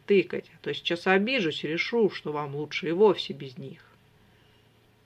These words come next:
«Брешешь!» тут же парировал Крам. «Брат, она же врёт, как дышит! Какой трофей? Или хочет сказать, что с той дурной драконшей справилась?»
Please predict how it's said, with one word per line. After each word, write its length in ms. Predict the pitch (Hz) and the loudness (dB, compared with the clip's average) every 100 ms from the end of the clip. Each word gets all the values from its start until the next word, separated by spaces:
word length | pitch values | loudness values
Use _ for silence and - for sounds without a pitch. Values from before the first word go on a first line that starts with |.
| - | -10
«Брешешь!» 840 | 151 196 269 262 185 - - - | 0 2 6 6 4 -2 -12 -14
тут 180 | - 147 | -12 -12
же 80 | - | -10
парировал 520 | - 151 156 143 135 | -6 -4 -4 -4 -8
Крам. 420 | 127 - 156 131 - _ _ _ - _ _ | -10 -12 -10 -10 -14 _ _ _ -20 _ _
«Брат, 440 | 156 185 240 240 160 | -2 6 8 8 6
она 180 | 185 | 2
же 180 | 226 247 | 2 2
врёт, 380 | 247 254 302 294 | 0 2 2 2
как 320 | - 254 240 | 2 0 2
дышит! 400 | 302 285 - - | 2 4 2 0
Какой 360 | - 175 - 277 | -6 -6 -4 0
трофей? 680 | 302 302 - 320 226 139 - _ _ - - _ | 4 4 6 8 8 6 0 _ _ -20 -20 _
Или 160 | 180 214 | 2 4
хочет 400 | 214 311 302 - | 4 0 0 -4
сказать, 380 | - 247 254 277 | 0 4 6 8
что 200 | - 233 | 6 4
с 60 | |
той 180 | - 269 | -2 0
дурной 340 | 190 196 240 208 | 2 2 4 2
драконшей 680 | 165 185 - 427 403 277 | 6 4 6 2 2 -2
справилась?» 720 | - - 208 180 151 143 131 | -4 0 6 6 6 -2 -8